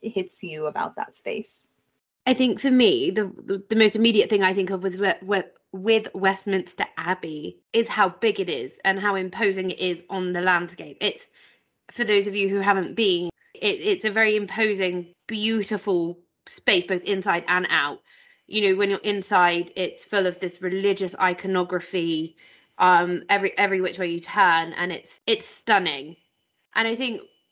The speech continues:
Speaker 2: the other thing we need to remember about Westminster Abbey is that that is where kings and queens of England have had their coronation since the time of William the Conqueror.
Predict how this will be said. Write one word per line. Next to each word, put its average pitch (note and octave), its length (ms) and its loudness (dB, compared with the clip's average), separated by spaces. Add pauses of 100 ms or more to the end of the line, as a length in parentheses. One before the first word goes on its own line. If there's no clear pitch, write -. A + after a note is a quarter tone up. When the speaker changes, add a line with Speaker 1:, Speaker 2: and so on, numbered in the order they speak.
(240)
Speaker 2:
the A3 160 0
other B3 180 2
thing A#3 200 -4
we F#3+ 100 -2
need F#3+ 160 -6
to A3 80 -8
remember F#3 400 0
about F#3+ 360 2
Westminster F#3 720 -6 (100)
Abbey F3+ 600 -2 (340)
is G3+ 240 -2
that - 200 -6
that G3 220 4
is G3 100 -10
where G3 400 2 (220)
kings G3 340 -6
and F3+ 200 -4
queens F3 560 -8
of F3 180 -4
England F3+ 320 -2
have F3 180 -4
had F3 180 -4
their F3 120 4
coronation F#3+ 600 0
since F#3 280 -8
the F#3 80 -8
time F3 400 -2
of E3 280 -2 (320)
William G3 300 6
the F3+ 60 0
Conqueror. E3 520 -6